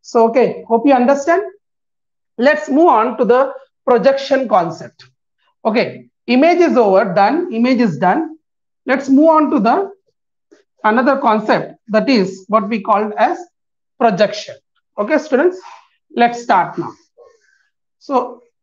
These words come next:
this is done. Now for projection, what we will do? See, I'll tell you orally, then you will understand. If I want to find the projection of a line, there will be two methods for projection. There will be two methods for the projection. Anay Power, thank you so much.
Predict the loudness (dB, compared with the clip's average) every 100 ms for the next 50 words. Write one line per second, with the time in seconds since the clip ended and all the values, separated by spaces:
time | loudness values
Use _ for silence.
0 | -12 -6 0 0 2 0 2 0 -2 -10
1 | _ -20 _ _ _ _ _ 0 0 2
2 | -2 0 0 2 0 2 4 2 0 0
3 | 0 2 2 -2 -6 _ _ _ _ _
4 | _ -2 2 2 2 0 2 2 2 4
5 | 4 4 2 0 -2 -6 -2 0 2 2
6 | 2 2 0 0 -2 0 -2 0 2 2
7 | 2 0 0 0 0 -2 0 0 0 -2
8 | -2 0 0 2 2 2 -2 -14 _ _
9 | 0 2 2 2 2 0 2 4 4 2
10 | 0 0 -2 -2 -2 0 -2 -4 -16 -18
11 | _ _ _ _ -2 0 2 2 2 0
12 | 2 2 4 2 0 0 -2 0 0 0
13 | 0 -2 -4 -2 0 2 2 0 0 0
14 | 0 0 -4 0 0